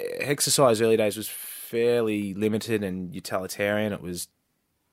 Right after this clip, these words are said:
get it in where you can. And my probably first six years of bartending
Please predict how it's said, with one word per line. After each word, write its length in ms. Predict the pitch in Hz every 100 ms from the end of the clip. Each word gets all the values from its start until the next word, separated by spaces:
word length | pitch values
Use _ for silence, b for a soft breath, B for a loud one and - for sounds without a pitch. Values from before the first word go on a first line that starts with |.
| _ _ -
get 160 | 113 104
it 100 | 98
in 160 | 98
where 80 | 95
you 140 | 92
can. 340 | 87 113 110 107
And 160 | 92 b b b b b -
my 560 | 123 131 147 143 120 - _ _
probably 380 | - 120 110 104
first 880 | - - 110 107 98 - - - - _ _ _ _ _ _ _ _ _ _ -
six 800 | - - 143 - - - - -
years 320 | 113 131 127
of 140 | 131 -
bartending 720 | 123 135 - 147 220 277 254